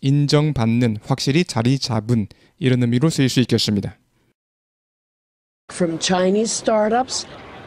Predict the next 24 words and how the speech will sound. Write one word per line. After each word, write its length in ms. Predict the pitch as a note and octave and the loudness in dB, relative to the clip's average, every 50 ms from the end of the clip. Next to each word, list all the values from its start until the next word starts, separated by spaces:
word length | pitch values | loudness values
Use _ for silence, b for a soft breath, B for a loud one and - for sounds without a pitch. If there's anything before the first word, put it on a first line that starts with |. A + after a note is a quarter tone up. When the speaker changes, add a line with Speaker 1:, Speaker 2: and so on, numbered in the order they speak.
| - | -2
Speaker 2:
to 120 | - C4+ C#4+ | 0 2 2
established 680 | C#4+ C4 - - E4 E4+ F4 E4 A#3+ A3 F3+ - - | 2 0 0 0 0 0 0 0 0 0 0 -2 -2
players 440 | - F3+ D#3+ B2+ A#2+ B2+ D3 D#3 - | -2 0 0 0 0 0 0 0 2
like 280 | F#3+ F#3 F#3+ F#3 F#3+ - A3 F#3 | 4 4 2 2 -2 0 0 2
B 140 | G#3 A3 | 2 4
Y 340 | G#3+ G3+ F#3+ F#3+ F#3+ F#3 F3+ | 4 4 4 4 4 4 4
D. 220 | F3 F#3 F#3 E3+ D#3 _ _ _ _ _ _ _ _ _ _ _ - | 4 4 2 2 0 _ _ _ _ _ _ _ _ _ _ _ -6
Speaker 1:
중국의 460 | - - C#3 D3+ D3+ D#3 E3+ F#3 F3+ | 2 2 4 4 4 4 6 4 4
스타트업에서 960 | - - - E3+ E3 D#3 - - D#3 D3 C3+ D3 C#3 - - A2+ B2 D#3+ E3+ - - | 2 0 0 0 0 0 2 2 2 4 4 4 2 2 2 0 0 0 -2 -6 -8
기성 380 | - - C3+ B2 D3+ D3+ D3+ D3 | -2 -2 2 2 2 2 2 0
플레이어에 720 | - - D3 D3 D3 D3 C#3+ C#3 C3+ C3+ C3+ C#3 C#3 C#3 | -2 -2 0 2 4 4 4 4 4 4 4 4 2 0
이르기까지 840 | - C3 B2+ C3 B2+ B2 B2 - - B2 A#2 A2+ A2 - - G#2 - _ _ _ _ _ _ _ _ _ _ | 0 0 0 0 0 -2 -2 -2 0 2 2 2 0 0 -4 -6 -6 _ _ _ _ _ _ _ _ _ _
비와이디와 580 | - - C3 C3+ C3+ C3 C3 B2+ - B2+ B2+ B2+ | -4 0 0 2 4 2 2 0 0 -2 -2 0
같은 420 | A#2+ A#2+ - - A#2 G#2 C#3+ G3+ - _ _ _ _ _ _ - - | -2 -2 -2 -2 -2 0 0 -2 -4 _ _ _ _ _ _ -16 -8
Speaker 2:
From 260 | - F#3 E3+ E3 D#3+ | -4 -4 -2 -2 -4
Chinese 540 | - - F#3 F3+ F#3 F#3 F#3+ G#3 A3 A3+ - - | -4 -2 0 2 2 2 2 2 0 0 -2 -6
startups 680 | - - A3+ G#3+ G#3+ G#3+ A3 A#3+ B3+ B3+ - - - - - - - - - - - - - | -2 0 0 2 2 0 0 0 -2 -2 -6 -10 -10 -10 -16 -20 -20 -20 -20 -20 -16 -8 -2
to 140 | - C#4 | 0 2
established 640 | C#4+ C#4 C#4 - - E4 E4+ F4 D4 A#3+ G#3 - - - | 2 0 0 0 0 0 0 0 0 0 0 -2 -2 -2
players 460 | - F3+ D3+ A2 B2+ C3+ D#3 - - | -2 -2 0 0 0 -2 -2 0 2
like 340 | F#3+ F#3 F#3+ F#3 - - G#3+ | 2 2 2 0 -2 -2 0
B 160 | F3+ A3 A3 | 2 2 4
Y 340 | G#3+ G3 F#3+ F#3+ F#3 F#3 F3+ | 4 4 4 4 4 2 2
D. 200 | F3 F#3+ F3+ D#3+ | 2 2 2 2